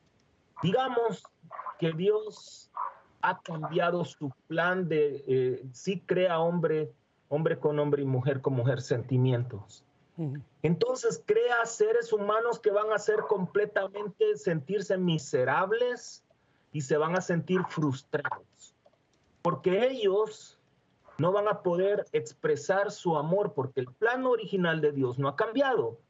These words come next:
Speaker 2: Ujú.
Speaker 1: Porque el, lo natural para la reproducción y la complementariedad entre, es entre un hombre y una mujer. Entonces, cuando nosotros nos abarcamos a eso, es lo que fortalece Dana con su testimonio.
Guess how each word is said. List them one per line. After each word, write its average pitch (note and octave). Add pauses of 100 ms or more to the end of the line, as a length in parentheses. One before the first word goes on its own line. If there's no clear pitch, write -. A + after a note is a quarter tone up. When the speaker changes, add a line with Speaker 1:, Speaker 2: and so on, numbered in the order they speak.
(200)
Speaker 2:
Ujú. E3
Speaker 1:
Porque E3 (320)
el, C#3+
lo D3+
natural F3+
para C3
la A#2+
reproducción F#3+
y C#3
la B2
complementariedad F3
entre, D3+
es D3
entre D3
un E3+
hombre F#3+
y D3
una A#2+
mujer. A2+ (1120)
Entonces, F3
cuando D#3+
nosotros G#3
nos G3
abarcamos F3+
a D3+
eso, F3
es E3
lo F3
que D3+ (400)
fortalece C#3+ (380)
Dana D#3
con C#3
su C3
testimonio. B2